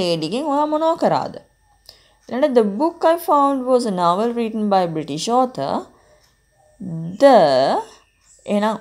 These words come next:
ඕත කෙනෙක් ලිව්වේ පොතක්, නවල් එකක්නේ. එහෙනම් නවල් එකක මාතෘකාවට අපි කියන නම මොකද්ද? ඊළඟට it was a small book with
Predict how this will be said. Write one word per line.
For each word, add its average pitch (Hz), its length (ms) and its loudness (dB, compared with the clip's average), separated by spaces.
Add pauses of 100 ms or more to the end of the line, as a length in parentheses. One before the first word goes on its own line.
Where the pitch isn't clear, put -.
ඕත 240 280 2 (100)
කෙනෙක් 240 320 -2
ලිව්වේ 226 300 0 (220)
පොතක්, 240 460 2
නවල් 202 460 -2
එකක්නේ. 277 400 -6 (400)
එහෙනම් 175 220 -4
නවල් 254 420 2
එකක 214 200 -10 (140)
මාතෘකාවට 175 640 -2
අපි 160 200 -8
කියන 170 200 -6
නම 277 160 -2 (100)
මොකද්ද? 294 380 -2 (1600)
ඊළඟට 247 300 -4 (420)
it 220 160 -6
was 254 280 4
a 320 140 -4
small 226 440 0 (120)
book 175 200 -2 (200)
with - 600 -6